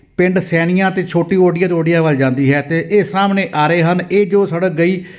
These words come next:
ਕੈਂਸਰ ਹਸਪੀਟਲ ਦੇ ਗੇਟ ਤੋਂ ਬਿਲਕੁਲ ਸੈਣੀਆਂ ਵਾਲੇ ਪਾਸੇ ਗਈ। ਤੁਸੀਂ ਵੇਖੋ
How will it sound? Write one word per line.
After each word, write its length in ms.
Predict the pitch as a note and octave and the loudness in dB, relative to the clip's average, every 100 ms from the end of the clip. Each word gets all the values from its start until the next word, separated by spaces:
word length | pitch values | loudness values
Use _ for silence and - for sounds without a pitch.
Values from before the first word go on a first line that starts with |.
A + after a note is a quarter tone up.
| - _ | -20 _
ਕੈਂਸਰ 420 | F3+ F3+ F3 G3 | 0 0 0 -2
ਹਸਪੀਟਲ 320 | D#3+ - E3+ F3+ | -4 -4 -2 0
ਦੇ 120 | F3+ | 0
ਗੇਟ 300 | C3+ E3 E3 | 0 0 0
ਤੋਂ 120 | F#3+ | -2
ਬਿਲਕੁਲ 640 | D3 F#3+ A3+ G#3+ G#3 G3+ | 0 2 2 0 2 0
ਸੈਣੀਆਂ 380 | - F3+ F3 F#3 | 0 -4 -2 -2
ਵਾਲੇ 140 | F3 | 0
ਪਾਸੇ 320 | E3 D#3 C#3+ D#3 | -2 -4 -4 -2
ਗਈ। 200 | C#3 D3+ | 0 0
ਤੁਸੀਂ 280 | D#3 D#3+ | -2 -2
ਵੇਖੋ 440 | D#3 D#3+ E3+ F#3+ | 0 0 2 2